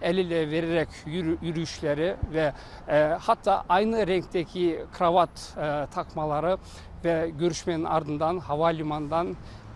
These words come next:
e, liderlerimiz birlikte aynı araçla havalimanından ayrılmaları, e, Kazak kamuoyunda çok olumlu,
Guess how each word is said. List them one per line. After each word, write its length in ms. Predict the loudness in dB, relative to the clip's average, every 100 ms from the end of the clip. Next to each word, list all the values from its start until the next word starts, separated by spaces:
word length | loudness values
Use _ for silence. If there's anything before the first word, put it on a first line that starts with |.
| -8
e, 320 | 2 4 4 0
liderlerimiz 640 | 0 2 2 0 -2 -2
birlikte 380 | -2 -2 0 0
aynı 440 | 2 2 2 0 0
araçla 640 | 2 4 2 0 -2 -2
havalimanından 960 | 0 4 2 2 -2 -2 0 0 0 0
ayrılmaları, 840 | 0 0 0 -2 0 2 2 0 -2 -10 -12 0
e, 260 | 2 2 0
Kazak 420 | 0 2 0 0
kamuoyunda 800 | -4 -2 -2 -4 -4 2 4 4 -2 -16 -4
çok 220 | -4 -2
olumlu, 500 | -2 0 2 2